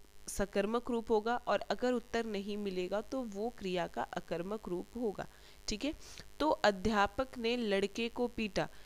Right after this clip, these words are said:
तो अध्यापक ने किसे पीटा, हमें जवाब मिला लड़के को पीटा, ठीक है,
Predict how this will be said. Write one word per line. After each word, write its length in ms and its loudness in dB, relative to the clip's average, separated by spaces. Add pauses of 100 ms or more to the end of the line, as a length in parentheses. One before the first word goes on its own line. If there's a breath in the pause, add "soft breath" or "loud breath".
(360 loud breath)
तो 60 8
अध्यापक 800 4
ने 200 2 (240)
किसे 340 2
पीटा, 360 0 (140)
हमें 260 0
जवाब 320 4
मिला 320 2
लड़के 640 2 (120)
को 140 4
पीटा, 400 -4 (360 loud breath)
ठीक 180 -2
है, 80 2